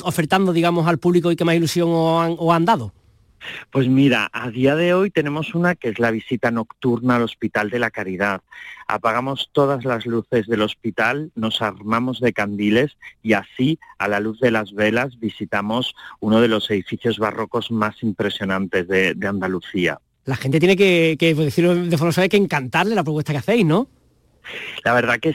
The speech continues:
Speaker 2: sí, es, eh, porque son muy sorprendentes, se crean momentos, eh, pues, muy emotivos, muy bellos, que al fin y al cabo,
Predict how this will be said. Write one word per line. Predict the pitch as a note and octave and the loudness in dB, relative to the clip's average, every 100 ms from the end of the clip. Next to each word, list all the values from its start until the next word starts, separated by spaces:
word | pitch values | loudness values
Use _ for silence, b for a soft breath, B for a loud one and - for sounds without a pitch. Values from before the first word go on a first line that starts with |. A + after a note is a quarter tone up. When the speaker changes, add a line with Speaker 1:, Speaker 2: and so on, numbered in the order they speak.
| - | 2
Speaker 2:
sí, | C3 C3+ B2+ A2+ | 4 6 6 4
es, | A2+ A2+ - | 0 -2 0
eh, | C3 A#2 A#2+ A2+ | 2 2 0 -2
porque | A2+ A#2 | -6 -4
son | A#2 C#3+ | 0 2
muy | D3+ D#3+ | 4 2
sorprendentes, | - C3+ - A2+ A2 A#2 C#3+ B2 G#2+ | 2 0 0 0 2 0 0 -4 -2
se | A#2 | -2
crean | A#2 A#2 | -2 -2
momentos, | B2+ B2+ B2+ A#2+ C3 - B B | 0 4 4 4 0 -2 B B
eh, | A#2 A#2 G#2 A2 A2 G#2 | 2 2 2 0 0 0
pues, | - G#2 | 0 -2
muy | G#2+ G2+ G#2 G2+ A2+ B2 C3 | 0 0 0 0 4 6 6
emotivos, | A#2 G2+ - D#3+ B2 A#2 A2 | 4 -2 0 2 2 2 0
muy | A2 A2+ A2+ A#2+ | 0 4 4 4
bellos, | A#2 C3+ A#2 A2+ - | 4 0 -4 -6 -4
que | - G#2+ | 0 0
al | G2+ | 0
fin | - A#2+ | -4 -2
y | |
al | B2 B2 | -2 -2
cabo, | B2+ B2+ | -4 -2